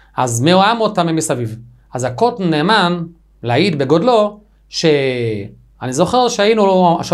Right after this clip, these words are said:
שאמרו שהבית הפרס מגיע עד כאן וכאן. יותר מכך כבר טהור, אפילו שזה בתוך מעמו.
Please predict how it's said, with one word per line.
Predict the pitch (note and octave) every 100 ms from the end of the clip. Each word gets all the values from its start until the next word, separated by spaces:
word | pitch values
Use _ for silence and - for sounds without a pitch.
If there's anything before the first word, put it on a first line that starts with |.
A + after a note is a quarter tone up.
| D3
שאמרו | C#3 D#3 D#3+ C4+ B3+
שהבית | F3+ A3
הפרס | G#3+ A3 A3+
מגיע | F#3+ G3 A3
עד | G#3+ G#3+
כאן | - G#3 G3
וכאן. | F#3 D#3 D#3 - _ _ _ _ _ -
יותר | F#3+ A#3
מכך | A#3+ A#3 G#3 G3
כבר | F#3+ G3
טהור, | G3+ E3+ E3+ E3+ _ _ -
אפילו | - A#3+
שזה | G#3
בתוך | G3+ G3 G3
מעמו. | F#3 E3+ D#3 D3+